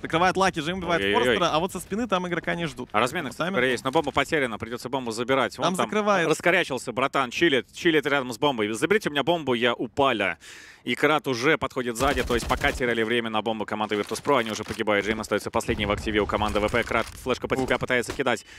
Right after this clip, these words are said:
Speaker 2: Джейм будет, скорее всего, погибать именно от Кра-, да, остальные даже не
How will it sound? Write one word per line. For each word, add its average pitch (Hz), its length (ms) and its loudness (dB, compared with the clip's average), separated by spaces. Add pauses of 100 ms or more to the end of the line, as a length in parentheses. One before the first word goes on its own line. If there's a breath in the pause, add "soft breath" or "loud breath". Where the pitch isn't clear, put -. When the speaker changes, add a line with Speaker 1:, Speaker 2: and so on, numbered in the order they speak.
(100)
Speaker 2:
Джейм 127 180 2
будет, 127 220 0
скорее 131 160 2
всего, 123 160 -2
погибать 135 400 0
именно 139 340 -2
от 143 140 -2
Кра-, 127 400 0 (120)
да, 120 180 2
остальные 113 340 -6
даже 110 240 -4
не 117 200 -4